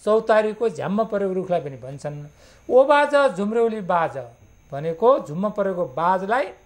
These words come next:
प्रतीक बनाएर गाएको गीत कस्तो हो भने,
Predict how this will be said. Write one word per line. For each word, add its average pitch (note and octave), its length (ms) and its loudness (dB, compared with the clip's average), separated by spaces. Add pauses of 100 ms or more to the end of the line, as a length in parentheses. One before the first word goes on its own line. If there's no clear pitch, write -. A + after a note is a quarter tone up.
(500)
प्रतीक A#3 400 0
बनाएर G#3+ 600 2 (840)
गाएको F#3 420 2
गीत F#3 320 -8
कस्तो F#3+ 240 -2
हो E3+ 60 2
भने, F#3 300 -6